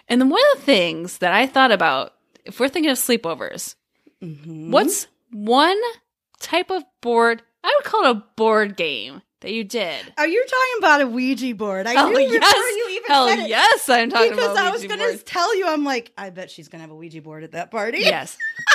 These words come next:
Speaker 2: Or a s-, a spirit board.
Speaker 1: We're gonna talk about Ouija boards tonight, Brooke.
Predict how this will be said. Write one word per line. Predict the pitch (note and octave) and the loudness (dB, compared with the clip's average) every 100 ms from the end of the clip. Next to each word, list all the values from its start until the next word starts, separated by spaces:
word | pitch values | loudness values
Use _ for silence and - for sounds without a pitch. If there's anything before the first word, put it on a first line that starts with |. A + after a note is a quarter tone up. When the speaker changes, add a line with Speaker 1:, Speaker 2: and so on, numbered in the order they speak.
| - - - | -2 -8 2
Speaker 2:
Or | D4 D4 | 6 6
a | D4 | 4
s-, | C#4+ - - - | -2 -12 -10 -6
a | A#3+ | -6
spirit | - - C#4+ C4+ B3+ C#4 | -8 -8 -2 2 4 2
board. | G#3+ C4 C4+ D4 E4+ - _ - | 0 0 0 -2 -8 -12 _ -8
Speaker 1:
We're | G#3+ G4 | -2 2
gonna | D#4 | 2
talk | A3+ F#3+ | 0 -4
about | F3 F3 | -4 -6
Ouija | F3 F3+ E3+ | -6 -10 -10
boards | E3+ E3 - | -10 -10 -12
tonight, | E3 D#3+ | -14 -12
Brooke. | E3 D#3+ | -12 -14